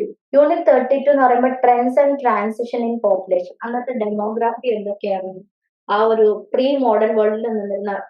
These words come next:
പോപ്പുലേഷൻ എന്തൊക്കെയായിരുന്നു, പിന്നെ പോപ്പുലേഷൻ എസ്റ്റിമേറ്റ്സ് എന്തൊക്കെയായിരുന്നു, അന്നത്തെ വേൾഡ് പോപ്പുലേഷൻ എത്രയായിരുന്നു, വേൾഡ് പോപ്പുലേഷൻ എന്ന് പറയുമ്പോൾ ഒരു സിക്സ് ഹൺഡ്രഡ് എ ഡിയിൽ ഉണ്ടായിരുന്ന വേൾഡ് പോപ്പുലേഷൻ എങ്ങനെയായിരുന്നു എന്നൊക്കെയാണ് നമ്മൾ ചർച്ച ചെയ്യാൻ പോകുന്നത്. അതുപോലെ തന്നെ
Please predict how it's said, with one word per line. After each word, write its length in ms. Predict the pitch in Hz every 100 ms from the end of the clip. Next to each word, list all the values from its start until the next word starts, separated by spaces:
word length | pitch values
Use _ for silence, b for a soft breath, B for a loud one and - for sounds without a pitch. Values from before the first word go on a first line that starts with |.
| -
പോപ്പുലേഷൻ 640 | 196 196 226 226 233 -
എന്തൊക്കെയായിരുന്നു, 640 | 208 196 196 196 190 185 180 226
പിന്നെ 140 | 226
പോപ്പുലേഷൻ 640 | 220 214 - 240 233 254
എസ്റ്റിമേറ്റ്സ് 680 | 202 - - 233 220 214 220
എന്തൊക്കെയായിരുന്നു, 480 | 196 196 196 196 196
അന്നത്തെ 240 | 208 214
വേൾഡ് 500 | 196 196 202 240 277
പോപ്പുലേഷൻ 540 | 233 - 214 214 214
എത്രയായിരുന്നു, 500 | 202 - 190 185 190 - _ _ _
വേൾഡ് 240 | 233 247 285
പോപ്പുലേഷൻ 420 | 294 285 302 302
എന്ന് 120 | 302
പറയുമ്പോൾ 240 | 269 269 269
ഒരു 120 | 277
സിക്സ് 420 | - 240 - 285
ഹൺഡ്രഡ് 340 | 285 311 269
എ 260 | 220 226 240
ഡിയിൽ 240 | 269 294
ഉണ്ടായിരുന്ന 400 | 262 208 208 240
വേൾഡ് 360 | 262 208 202 -
പോപ്പുലേഷൻ 480 | 214 214 214 214 220
എങ്ങനെയായിരുന്നു 500 | 190 190 190 185 196
എന്നൊക്കെയാണ് 460 | 185 185 185 190
നമ്മൾ 180 | 185 185
ചർച്ച 340 | 185 180 - 190
ചെയ്യാൻ 340 | 180 180 180
പോകുന്നത്. 360 | 180 180 175 - _ _ 240
അതുപോലെ 400 | 247 254 247 240 247
തന്നെ 380 | 240 254 -